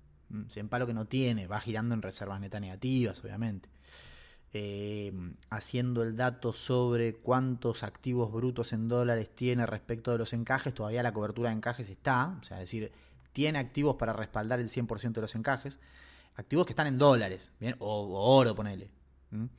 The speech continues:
Eh, ahí te estoy sacando los yuanes y te estoy sacando los DEX,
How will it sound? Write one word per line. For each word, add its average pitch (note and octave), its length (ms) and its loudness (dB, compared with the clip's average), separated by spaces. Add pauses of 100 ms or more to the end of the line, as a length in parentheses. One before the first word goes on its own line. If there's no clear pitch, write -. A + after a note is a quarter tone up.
(580)
Eh, F#2 1120 -6
ahí A2 320 2
te C#3+ 120 0
estoy B2 160 -4
sacando A2+ 800 2
los G2+ 380 -4
yuanes B2+ 280 4
y - 20 2
te D#3+ 80 2
estoy B2 140 -4
sacando A2+ 380 0
los F#2+ 140 -6
DEX, A2+ 340 -4